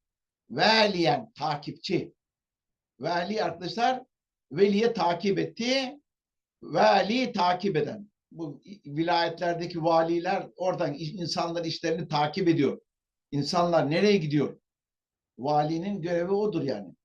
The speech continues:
Lima tevella mined dalali, dönmüş oldukları dalalete. Bu arkadaşlar min edatı, bu ma'yı beyan ediyor arkadaşlar.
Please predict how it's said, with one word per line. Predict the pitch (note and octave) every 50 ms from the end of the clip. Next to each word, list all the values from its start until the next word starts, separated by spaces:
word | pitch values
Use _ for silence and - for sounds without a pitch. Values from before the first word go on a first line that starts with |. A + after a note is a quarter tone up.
| _ _ _ _ _ _ _ _ _ _ _ _ _ _ _ _ _ _ _ _ _ _ _ _ _ _ _ _ _ _ _ _ _ _ _ _ -
Lima | C#3 E3+ A3 B3 B3 A3+ G#3+ G#3 G3 F3+ F3 E3+
tevella | F#3 E3+ E3+ F#3 G3+ G#3 G3+ F#3 F3+ F3 E3+ E3 D#3 D3 C#3+ C3 - - - - _ _ _ _ _ _ -
mined | B2+ D3 E3+ F3 F3 - B2+
dalali, | C3+ D3+ D3+ D3+ E3 E3 D#3+ D#3 D3+ D3 C#3+ C#3 C3 A#2+ - - _ _ _ _ _ _ _ _ _ _ _ _ _ _ _ _ _ _ _ _ _ - A#2+ C3
dönmüş | E3+ F3 F3+ F#3 G3 G#3+ G3 -
oldukları | G3 F#3 E3+ D#3+ E3 - - - F3 F3 F3 D#3 D3
dalalete. | D#3 D#3 D#3+ E3 D#3 D#3 D#3 D#3 D#3 D3+ - F3+ D3+ B2+ A2+ - - _ _ _ _ -
Bu | B2+ B2+ D#3+ E3+
arkadaşlar | D3+ D3 D3 - - D#3+ - - G3 - D3+
min | D3 D#3+ F#3+ G3 F#3 -
edatı, | E3 D#3 - D3+ D3 C#3 C3+ - G#3+ B3 B3 G3 D3 D3
bu | D3 D3+
ma'yı | D3+ C#3+ C#3+ D3+ D#3 D#3 D#3 D#3+ F3 G3+ A3+ A#3 A#3 - - -
beyan | B2+ C#3+ D3 D3+ D#3 D3 C#3+
ediyor | C3+ B2 A#2 B2+ A#2+
arkadaşlar. | G#2+ G#2 - A#2+ G#2+ - - E2 D#2